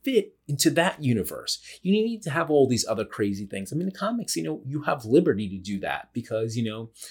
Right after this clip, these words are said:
these things are being released every week. They're also, there's, like, thousands of different characters that we've never even heard of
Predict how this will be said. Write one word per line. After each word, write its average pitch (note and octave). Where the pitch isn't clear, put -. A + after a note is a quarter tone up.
these B2+
things D3
are C#3
being C3+
released C3+
every B2+
week. C3
They're G#2
also, A#2+
there's, A2+
like, G#2
thousands B2+
of A2+
different C#3+
characters A#2
that G#2+
we've A2
never A#2
even A2
heard E3
of F#2+